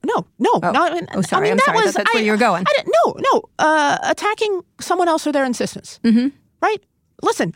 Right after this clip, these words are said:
Speaker 1: I respect Amina. I respect her voice. I respect her memory of the situation.
Speaker 2: Mm-hmm.
Speaker 1: And, uh,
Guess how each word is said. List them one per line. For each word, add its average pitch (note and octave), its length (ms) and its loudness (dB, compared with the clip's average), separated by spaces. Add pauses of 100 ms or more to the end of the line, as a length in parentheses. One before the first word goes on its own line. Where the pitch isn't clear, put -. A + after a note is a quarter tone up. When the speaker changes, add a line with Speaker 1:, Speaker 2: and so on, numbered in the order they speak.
Speaker 1:
I E4 400 0 (420)
respect - 760 -4 (460)
Amina. C#4+ 240 0
I G#3+ 80 -4
respect G3 400 -6
her A3+ 60 -2
voice. C#4+ 440 -2 (720)
I F#3+ 180 2
respect G3 480 -4
her D4 460 0 (180)
memory C4+ 400 0
of B3 100 -2
the G3+ 60 -2
situation. B3+ 580 -2 (220)
Speaker 2:
Mm-hmm. G#3+ 220 4 (360)
Speaker 1:
And, G#3+ 560 0 (840)
uh, A#3 640 2